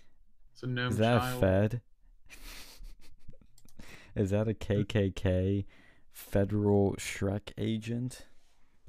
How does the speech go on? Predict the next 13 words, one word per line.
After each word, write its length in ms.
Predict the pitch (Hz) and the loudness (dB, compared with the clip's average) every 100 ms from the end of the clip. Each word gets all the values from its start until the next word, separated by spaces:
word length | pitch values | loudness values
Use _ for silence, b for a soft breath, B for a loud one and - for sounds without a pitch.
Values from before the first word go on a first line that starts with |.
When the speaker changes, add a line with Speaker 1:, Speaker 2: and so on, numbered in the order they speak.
| - | -6
Speaker 1:
No, 160 | 139 151 | 0 4
they 120 | 175 | 4
do 220 | 160 190 | 2 2
have 240 | 180 160 | 6 6
the 140 | 135 123 | 6 2
K 300 | - 123 120 | 0 -4 -4
K 260 | 120 117 | -2 -6
K 320 | 113 113 117 - | -4 -8 -8 -10
in 80 | 110 | -12
here. 340 | 113 - 117 - | -10 -8 -6 2
Speaker 2:
Yeah, 280 | 120 110 | 6 6
it's 260 | 90 92 - | 4 -2 -4
that. 440 | 101 110 107 - | -4 -2 -2 -6